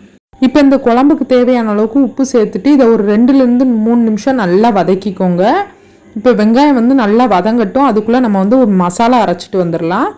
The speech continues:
ஒரு மிக்ஸி ஜார்ல ரெண்டு பழுத்த தக்காளி சேர்த்துக்கோங்க, மீடியம் சைஸ் தக்காளி. ஒரு சின்ன சைஸ் இஞ்சியை வந்து தோலெல்லாம் சீவி கட் பண்ணி சேர்த்துக்கோங்க. ஒரு ஏழு பல்லு பூண்டு சேர்த்துக்கோங்க. கொஞ்சமா வந்து கொத்தமல்லி இலை சேர்த்துக்கோங்க.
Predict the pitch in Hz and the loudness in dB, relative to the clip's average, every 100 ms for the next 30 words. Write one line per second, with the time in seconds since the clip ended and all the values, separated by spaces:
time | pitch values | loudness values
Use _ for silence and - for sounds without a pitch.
0 | - _ _ - 262 247 247 - 320 262 | -16 _ _ 0 4 4 2 2 2 4
1 | 214 220 277 277 233 254 - 208 220 233 | 2 2 0 2 2 0 0 -2 -2 0
2 | - 196 190 208 214 208 185 185 185 208 | -2 -4 -4 -2 0 -2 -4 -4 -2 0
3 | 240 214 220 202 196 185 185 175 185 180 | 0 2 0 0 0 -2 -2 -4 -2 0
4 | 208 330 381 - - - - 254 277 - | 2 2 0 -8 -20 -20 -2 0 0 2
5 | 302 339 320 269 247 247 233 247 254 277 | 2 2 0 0 0 0 0 2 4 2
6 | 247 285 285 233 240 226 240 226 226 226 | 2 0 0 2 2 0 0 -2 -2 -2
7 | 190 202 220 208 190 190 190 175 170 226 | -4 -4 -4 -2 -2 -2 -2 -2 0 0
8 | 392 - - - - _ 247 262 254 220 | 0 -4 -16 -20 -20 _ 0 4 2 0
9 | - _ - 233 254 285 277 285 285 269 | -6 _ -6 0 2 2 2 0 0 0
10 | 285 269 233 214 202 190 196 269 302 247 | 2 2 -2 -2 -2 -2 0 -2 0 0
11 | 214 262 262 226 226 196 220 - 240 226 | 2 2 2 2 0 0 -2 0 2 2
12 | 196 185 202 190 185 180 | 2 0 0 -2 -2 0